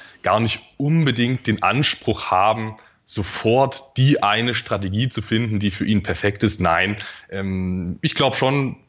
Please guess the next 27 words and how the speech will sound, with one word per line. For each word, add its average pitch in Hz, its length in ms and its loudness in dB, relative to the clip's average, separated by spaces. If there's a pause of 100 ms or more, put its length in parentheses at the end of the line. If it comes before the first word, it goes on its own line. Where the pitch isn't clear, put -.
(140)
dass 98 160 -2
es 104 160 -4
wichtig 110 380 -2
ist, 95 160 -6
auch 85 80 -6
ein 92 80 -4
bisschen - 200 -6
auszuprobieren, 117 920 2 (340)
ähm, 107 540 0
um 117 160 4
dann 107 160 0
eben 104 420 -2
dahin 98 320 0
zu 98 120 -6
kommen, 95 300 -4
was - 560 -2
einem 95 320 0
persönlich 98 460 -4
gefällt. 90 460 -2 (200)
Es 87 140 -6
führen 113 320 2
ja 98 180 2
immer 95 440 0
viele 117 640 2
Wege 92 400 0
nach 87 240 0
Rom. 92 360 0